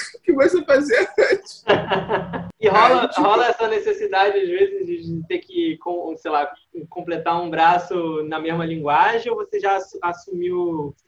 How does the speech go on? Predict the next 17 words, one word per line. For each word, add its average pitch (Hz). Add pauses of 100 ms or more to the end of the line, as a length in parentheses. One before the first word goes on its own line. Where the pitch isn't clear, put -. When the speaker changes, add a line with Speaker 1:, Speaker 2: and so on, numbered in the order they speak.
(220)
Speaker 2:
que 165
mu-, 160
mudou, 156
mudou 165
e 170
vai 160
seguindo 160
a 156
onda, 139
assim? 131
Speaker 1:
Eu 139
tenho 156
tentado 156
aproximar, 165
assim, 127
tá 120
ligado? 123